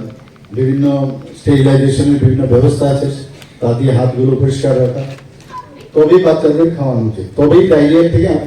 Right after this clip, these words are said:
বাচ্চাদের আমরা মুক্ত করতে পারবো। সিমটম সম্পর্কে বলা হয়েছে, sign and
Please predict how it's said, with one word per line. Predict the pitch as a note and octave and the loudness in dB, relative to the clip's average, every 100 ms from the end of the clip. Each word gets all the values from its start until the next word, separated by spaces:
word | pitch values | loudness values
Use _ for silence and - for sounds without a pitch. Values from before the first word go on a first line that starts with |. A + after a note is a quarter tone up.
| - | -6
বাচ্চাদের | B2 - A#2+ B2+ | -6 -4 -2 -2
আমরা | B2 | -2
মুক্ত | B2 A#2+ A#2+ | -2 -2 -2
করতে | G#2+ G#2+ G2+ | -2 -2 -4
পারবো। | F#2+ F#2 - - - - - - - - - - | -6 -8 -14 -20 -20 -20 -20 -20 -20 -20 -20 -6
সিমটম | D3 D3 E3 E3 E3 | -2 0 2 0 0
সম্পর্কে | D3+ D#3 D3+ D#3 | 2 2 2 2
বলা | D3+ C#3+ | 2 2
হয়েছে, | C#3+ D3 D#3 C#3 | 2 2 0 -2
sign | C#3 C#3+ | -2 2
and | D3 | 2